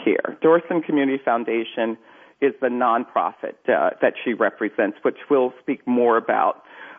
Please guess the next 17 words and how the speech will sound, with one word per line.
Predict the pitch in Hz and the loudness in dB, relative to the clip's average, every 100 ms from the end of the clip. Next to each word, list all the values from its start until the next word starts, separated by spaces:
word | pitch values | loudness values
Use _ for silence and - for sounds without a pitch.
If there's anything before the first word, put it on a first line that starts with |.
| - | 0
Uh, | 131 113 110 113 | 4 6 4 4
Dorson | 180 233 220 | 2 0 -2
Home | 165 180 175 | -2 -2 0
Care | - 131 | 0 0
was | 120 - | 0 -2
founded | 123 120 120 | -2 -2 -2
by | 110 107 | -4 -2
Sonia | 127 117 113 | -4 -4 -4
Scott | - 110 | 0 0
in | 110 | 0
nineteen | 104 - - 113 | -2 -4 -2 0
eighty-eight, | 98 98 98 - - 107 - - | 2 0 -2 -2 -2 -2 -2 -4
providing | 127 113 110 104 | -2 2 0 -2
families | - 117 110 110 107 | -4 -2 -2 -2 -4
with | - 101 | -6 -4
compassion, | - 101 - 85 - - 101 | -6 -4 -2 -2 -2 -2 -2
personalized | 101 - - 117 101 104 | -2 -4 -4 0 0 0